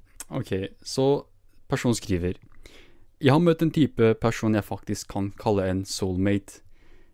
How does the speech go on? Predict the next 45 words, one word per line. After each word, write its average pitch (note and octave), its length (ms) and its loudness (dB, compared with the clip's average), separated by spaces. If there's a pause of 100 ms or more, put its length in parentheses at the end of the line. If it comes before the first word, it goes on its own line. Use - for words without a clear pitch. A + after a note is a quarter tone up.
(180)
Eh, F#2+ 400 2
var A#2 220 4
og C#3 80 4
besøkte A#2 380 2
ham A2 160 2
en A2+ 100 2
hel G#2+ 240 2
uke G#2+ 300 0
etter G#2 320 -4
kun A2+ 240 -2
å A2 100 -2
ha G#2+ 80 2
videochatta G#2 640 -2
i G2+ 60 -4
to - 260 -2
uker. E3+ 300 0 (640)
Vi A#2+ 100 0
var A2+ 180 4
på A#2+ 100 2
camping, D3+ 540 2
sang, D#3 540 0
laga A#2+ 240 2
dårlige A#2 340 4
vitser B2+ 320 0
som A2+ 160 0
ingen G2+ 180 2
klarer G#2 360 2
å G2 40 -8
forstå - 440 0 (120)
uansett G2+ 320 0
hvor G#2 200 -2
hardt - 240 -6
vi A#2 80 -2
prøver A2 340 2
å A2+ 60 -6
forklare, B2 540 2 (340)
mens A#2 280 2
vi A#2 80 4
griner G#2 360 2
av F#2+ 40 -4
latter. F#2 360 -6 (560)
Vi A#2 100 -2
skrev A#2+ 240 0
sanger, C#3+ 560 4
og C3 320 0